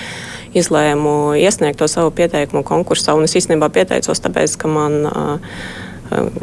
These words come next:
tā sauktie headhunteri, kuri tātad, ā, meklē cilvēkus, mudina cilvēkus pieteikties šādiem konkursiem, viņi man zvanīja un aicināja pieteikties. Īstenībā uz Latvijas televīzijas galvenā redaktora konkursu aicināja pieteikties, un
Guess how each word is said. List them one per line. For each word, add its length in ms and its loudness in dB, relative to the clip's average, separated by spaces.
tā 160 2
sauktie 500 0
headhunteri, 840 0
kuri 300 2
tātad, 320 -2
ā, 100 2
meklē 300 2
cilvēkus, 520 2
mudina 320 4
cilvēkus 480 0
pieteikties 480 0
šādiem 320 -2
konkursiem, 400 0
viņi 160 0
man 120 0
zvanīja 360 2
un 80 0
aicināja 400 0
pieteikties. 560 -2
Īstenībā 300 4
uz 60 2
Latvijas 280 4
televīzijas 560 2
galvenā 320 0
redaktora 480 -4
konkursu 400 -2
aicināja 320 -4
pieteikties, 560 0
un 140 -12